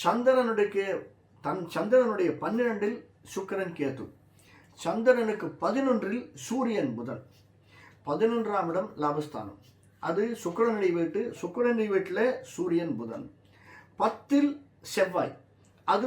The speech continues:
புதனுடைய வீடு. சுக்கிரன் பன்னெண்டு, சுக்கிரன் வீட்டுல புதன் பதினொன்னு, அந்த புதனுடைய வீட்டுல செவ்வாய் பத்து. அந்த செவ்வாயை பார்ப்பது குரு,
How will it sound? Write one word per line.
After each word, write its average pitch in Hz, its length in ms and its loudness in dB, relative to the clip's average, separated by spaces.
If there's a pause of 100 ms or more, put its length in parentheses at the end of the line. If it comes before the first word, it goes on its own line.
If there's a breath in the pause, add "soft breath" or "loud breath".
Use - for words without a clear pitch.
புதனுடைய 208 440 4
வீடு. 113 180 -6 (1300 soft breath)
சுக்கிரன் 247 520 0 (140)
பன்னெண்டு, 139 420 -2 (520)
சுக்கிரன் 240 480 2 (320)
வீட்டுல 190 460 -2
புதன் 220 320 2 (320)
பதினொன்னு, 147 600 0
அந்த 190 200 0
புதனுடைய 220 460 8
வீட்டுல 185 260 -2
செவ்வாய் 185 580 0 (180)
பத்து. - 240 -4 (1040 loud breath)
அந்த 160 240 2
செவ்வாயை 233 600 2
பார்ப்பது - 640 -2 (140)
குரு, 131 180 0